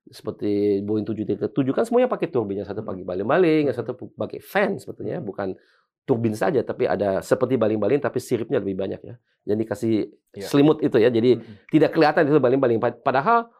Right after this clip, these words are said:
Speaker 1: tujuh tiga tujuh Airbus tiga dua puluh juga ada baling-balingnya, tapi
Speaker 2: Hmm.
Speaker 1: banyak.
Speaker 2: Iya,
Speaker 1: Bentuknya
Speaker 2: iya.
Speaker 1: agak beda ya,
Speaker 2: Iya.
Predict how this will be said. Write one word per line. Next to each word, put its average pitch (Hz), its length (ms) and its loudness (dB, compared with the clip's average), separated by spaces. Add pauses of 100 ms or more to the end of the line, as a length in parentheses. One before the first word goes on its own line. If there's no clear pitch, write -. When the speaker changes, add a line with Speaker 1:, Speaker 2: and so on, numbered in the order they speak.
(100)
Speaker 1:
tujuh 147 240 0
tiga 139 160 4
tujuh 143 240 2
Airbus 117 560 0
tiga 117 160 0
dua 110 160 2
puluh 180 160 0
juga 113 240 0
ada 104 160 -4
baling-balingnya, 107 640 2
tapi 120 160 0
Speaker 2:
Hmm. 123 160 -6
Speaker 1:
banyak. 117 300 2 (180)
Speaker 2:
Iya, 120 160 -4
Speaker 1:
Bentuknya 135 320 4
Speaker 2:
iya. 117 80 4
Speaker 1:
agak 113 100 4
beda 120 220 6
ya, 139 160 4
Speaker 2:
Iya. 107 80 -14